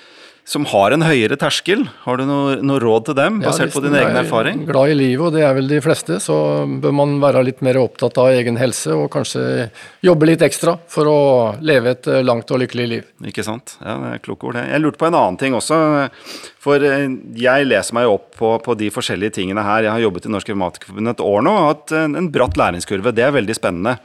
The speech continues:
Speaker 1: Men nå har jeg jo deg her, eh, Anne Grete. Og dette med at når du har betennelse i ledd, så har du større, eh, risiko for hjerte- og karsykdom. Så har jeg lest at det, visstnok det er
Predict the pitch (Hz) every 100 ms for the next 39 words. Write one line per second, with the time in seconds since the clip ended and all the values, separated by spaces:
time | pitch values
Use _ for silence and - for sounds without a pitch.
0 | - - - 127 131 117 110 135 104 95
1 | 104 107 110 110 113 113 110 113 113 110
2 | 175 170 - - - 139 151 - 123 127
3 | 139 - 117 127 127 135 110 110 120 123
4 | 131 101 101 - 170 165 104 117 120 139
5 | 151 131 123 127 - 104 98 127 127 -
6 | - - 117 104 - 120 196 - 123 123
7 | 113 - 104 95 - 87 117 120 107 -
8 | - - 135 113 104 131 120 131 123 -
9 | - 113 123 - 92 - 143